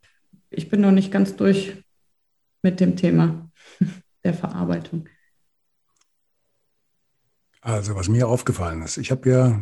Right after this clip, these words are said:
Speaker 2: wie gesagt, diesen kleinen Vorabzug von eurem Buch. Ich seh die Bilder, die ihr, ja klar, erstmal die Bilder hier in der, in dem großen P D F und dann die Bilder, die ihr so ab und zu bei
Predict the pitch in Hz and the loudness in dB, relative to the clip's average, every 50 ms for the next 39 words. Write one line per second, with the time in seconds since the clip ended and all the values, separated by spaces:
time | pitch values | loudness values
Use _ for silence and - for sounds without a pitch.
0 | 98 123 117 104 104 113 110 92 113 95 - - 107 95 90 95 95 90 - 98 | -4 -8 -6 -4 -4 -4 -2 -4 -4 -6 -8 -8 -8 -6 -4 -4 -6 -6 -4 -4
1 | 95 95 95 92 92 90 90 87 82 76 - - - - - - - 117 135 139 | -4 -2 -2 -4 -4 -4 -6 -6 -8 -10 -14 -20 -20 -20 -12 -4 0 0 2 0
2 | 143 - - - - 147 151 156 156 - - - - - 110 104 110 95 95 92 | 0 -4 -6 -4 0 0 0 0 -2 -8 -14 -12 -8 -4 -4 -4 -2 -4 -4 -4
3 | 90 90 92 87 101 127 165 - - - - _ - - - - - - - - | -2 -2 -2 0 2 2 2 2 0 -6 -18 _ -20 -20 -20 -20 -18 -18 -20 -20
4 | - _ _ - - 110 - - 113 104 110 92 113 123 143 151 151 151 143 131 | -20 _ _ -2 0 2 2 4 4 4 2 4 4 6 6 6 6 6 6 6
5 | 131 143 143 139 127 127 131 127 127 127 127 123 120 117 - - - _ _ _ | 4 4 6 6 6 6 8 8 8 8 8 6 6 2 0 -4 -12 _ _ _
6 | _ _ _ _ _ _ _ - 95 82 95 113 117 104 - - 92 82 98 95 | _ _ _ _ _ _ _ -6 -4 0 0 0 0 0 0 -2 -2 0 0 0
7 | 92 82 87 90 85 85 85 82 80 85 85 85 - - - - 98 90 87 87 | 0 0 -2 -2 -2 -2 -4 -4 -4 -4 -6 -6 -8 -8 -8 -6 -4 -4 -4 -4
8 | - - 101 90 87 85 - 90 98 123 156 160 156 - 120 98 92 98 98 98 | -4 -4 -6 -4 -4 -4 -4 -2 0 2 2 0 0 0 -2 0 0 0 2 0
9 | 92 87 101 101 101 98 92 95 95 92 92 95 95 104 117 113 104 95 92 - | 0 -2 -2 -4 -4 -4 -4 -4 -4 -4 -4 -4 -2 -2 -4 -2 -4 -4 -4 -4
10 | 98 90 92 87 85 87 | -2 -2 -2 -2 -2 -4